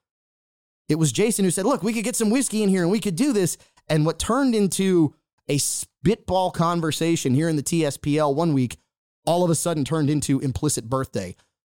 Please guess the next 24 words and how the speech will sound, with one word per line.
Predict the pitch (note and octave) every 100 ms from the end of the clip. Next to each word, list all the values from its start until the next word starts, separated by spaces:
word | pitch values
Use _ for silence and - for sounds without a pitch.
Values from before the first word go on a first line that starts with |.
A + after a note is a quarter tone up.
| -
So | - E3 D#3 D#3 C3+ - -
they | - C3 E3+ G3
have | F3+ D3
done | B2+ D#3+
a | D3+
tremendous | - C#3 D3+ F#3 E3+
job, | C3 C3 C#3 C3+
a | B2+
fantastic | - - B2+ A2+ - - G3+ E3+ D#3 -
partner. | D#3 D3 C#3 C#3+
And | C#3+ D3+
this | A3 -
week, | D3 C3+ - - - _ _ _ _
they | B2+ D#3
are | F3
getting | F3+ F#3
us | F#3+
started | - E3 D3+ D3
in | - F3
August | F#3+ F#3 D#3 G#2+ - - - _ _ -
with | A2+
Wild | G2 F#2+ A#2 C#3 C#3
Turkey | C#3+ A#2+ G2
Month. | E2 -